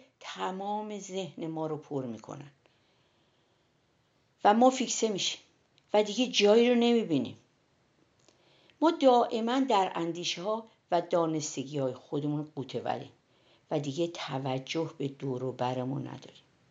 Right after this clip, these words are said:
دانستگی‌های ما همون سرمایه‌های قرضی هستن که از پدر و مادر و مدرسه و دانشگاه و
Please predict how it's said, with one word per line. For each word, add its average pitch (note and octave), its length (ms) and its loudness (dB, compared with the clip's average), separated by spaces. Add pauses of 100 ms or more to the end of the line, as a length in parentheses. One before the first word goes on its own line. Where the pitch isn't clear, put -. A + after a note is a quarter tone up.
(800)
دانستگی‌های B3 800 6
ما C#4 340 0 (240)
همون C#4+ 360 2
سرمایه‌های F#3 1000 4
قرضی D#3+ 600 4
هستن F3+ 680 -2 (400)
که - 180 -4
از D#3 320 0
پدر C#3+ 460 2
و C3+ 140 0
مادر C3 580 2
و C3 120 -2
مدرسه C3 600 -2
و C3+ 120 -2
دانشگاه C3 760 2
و A#2+ 120 -2